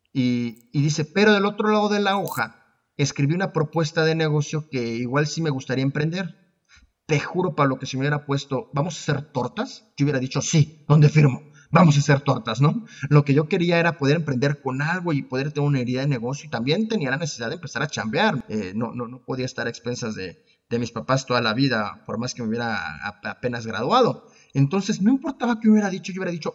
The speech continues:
"Firmo". Entonces, él, del otro lado de la hoja, me dice, "Mira, eh, se me ocurrió una idea".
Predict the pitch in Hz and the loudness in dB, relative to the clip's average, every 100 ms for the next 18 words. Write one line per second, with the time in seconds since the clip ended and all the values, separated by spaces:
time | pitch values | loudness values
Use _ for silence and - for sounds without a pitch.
0 | - 185 202 143 - _ _ _ _ _ | -4 -2 0 -2 -4 _ _ _ _ _
1 | _ _ _ - - - 170 226 220 220 | _ _ _ -20 -18 -4 0 2 2 2
2 | 220 214 220 156 151 175 202 196 196 196 | 4 4 4 2 2 2 -2 -2 0 2
3 | 190 147 135 139 - _ - 135 151 151 | 2 0 -2 -6 -10 _ -4 -2 0 2
4 | 147 160 135 - - 135 131 127 127 _ | 2 2 0 -4 -4 0 0 -2 -6 _
5 | _ - 151 151 180 247 233 131 110 | _ -2 0 0 -2 0 0 -2 -4